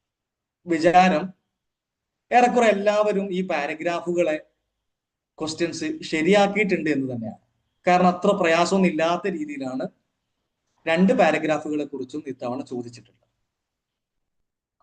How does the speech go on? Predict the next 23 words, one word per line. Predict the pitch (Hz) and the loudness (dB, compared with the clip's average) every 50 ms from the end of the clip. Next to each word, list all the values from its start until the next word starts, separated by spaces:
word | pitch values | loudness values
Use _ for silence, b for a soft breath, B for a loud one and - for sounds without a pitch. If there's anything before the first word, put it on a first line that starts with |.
| - 156 | -4 0
അതുകൊണ്ട് | 160 196 220 220 220 208 | 2 4 4 4 4 4
തന്നെ | 190 185 196 202 | 4 4 2 2
ഞാന് | 190 180 175 180 185 185 190 190 190 - _ _ _ _ - - - 165 160 160 | 2 2 2 4 4 2 2 0 -2 -8 _ _ _ _ -20 -18 -16 -12 -10 -8
മിക്കവർക്കും | 165 156 160 - - 277 254 240 208 196 214 226 240 - | -10 -10 -10 -2 2 2 4 4 2 0 -2 -4 -2 0
കിട്ടാൻ | 180 170 - - 190 196 202 | -2 -2 0 0 0 0 0
സാധ്യതയുണ്ട്, | 190 185 160 151 160 160 160 190 202 233 220 175 156 156 165 165 156 - 151 | 0 -2 -2 -2 -2 0 0 0 0 2 0 -2 -2 -4 -6 -8 -6 -6 -6
മാർക്ക് | 143 147 147 151 - 202 170 | -4 -4 -6 -6 -6 -6 -8
കിട്ടാൻ | 160 - - 160 160 156 | -8 -6 -4 -2 -2 -2
എല്ലാവരും | 143 - - 156 151 170 185 196 220 220 | -4 -4 -4 -2 0 2 2 2 0 0
ശരിയാക്കാൻ | - 175 156 151 165 160 160 - 165 | -2 -4 -4 -4 -4 -4 -4 -8 -10
സാധ്യതയുണ്ട് | - - 135 127 131 156 156 160 151 139 135 160 | -10 -8 -6 -6 -4 -4 -4 -4 -6 -6 -4 -4
എന്നുള്ളത് | 151 135 139 135 131 131 127 120 | -4 -4 -6 -6 -8 -10 -10 -14
കൊണ്ട് | 120 117 151 185 - _ _ _ _ _ _ _ _ _ _ _ _ _ - | -12 -12 -12 -12 -12 _ _ _ _ _ _ _ _ _ _ _ _ _ -2
ആ | 180 | 0
പാരഗ്രാഫിന്റെ | 180 185 170 170 185 185 196 202 196 190 214 208 208 185 185 | 2 2 4 4 4 4 4 4 4 2 0 0 0 0 0
പത്ത് | 180 175 - - 254 240 208 | -2 -4 -4 -6 -4 -2 0
മാർക്ക് | 185 175 175 247 - 196 | 0 0 -2 -4 -4 -4
മാറ്റി | 190 156 147 147 156 151 - 196 165 135 | -2 -2 -2 -4 -6 -4 -4 -2 -2 -2
വെച്ച് | 127 - - 147 | -4 -8 -8 -6
ബാക്കി | - 151 170 180 180 - - - 262 | -4 -2 -2 -2 -2 -6 -6 -4 0
വരുന്ന | 262 226 202 202 214 | 2 2 2 2 0
തൊണ്ണൂറ് | 196 185 170 156 175 185 196 202 185 | 0 -2 -2 -2 0 0 0 0 0
മാർക്ക് | 151 135 147 - - _ | -2 -4 -10 -12 -16 _